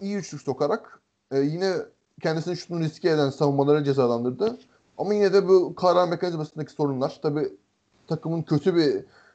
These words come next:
e, kadro mühendisliği kurulmasının da göz önünde bulundurarak karar mekanizmasındaki sorunlar yine de göze battı. Ve yani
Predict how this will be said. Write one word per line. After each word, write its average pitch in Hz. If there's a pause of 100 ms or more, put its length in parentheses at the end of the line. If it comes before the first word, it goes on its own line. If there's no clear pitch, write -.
(160)
e, 131 (760)
kadro 147
mühendisliği 147
kurulmasının 147
da 120 (440)
göz 135
önünde 151
bulundurarak 135 (160)
karar 165
mekanizmasındaki 151
sorunlar 160
yine 170
de 185
göze 160
battı. - (1300)
Ve 160
yani 160